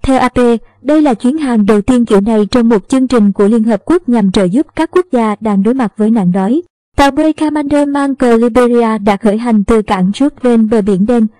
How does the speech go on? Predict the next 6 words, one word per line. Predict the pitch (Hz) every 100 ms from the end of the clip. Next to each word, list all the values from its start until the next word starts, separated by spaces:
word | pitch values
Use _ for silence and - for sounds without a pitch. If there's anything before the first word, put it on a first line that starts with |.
| _
phía | - 320
đông | 311 269
thành | 262 214
phố | 196 247 254
Odessa, | 269 254 233 - 240 226 _ _ 254
Ukraine. | 240 247 233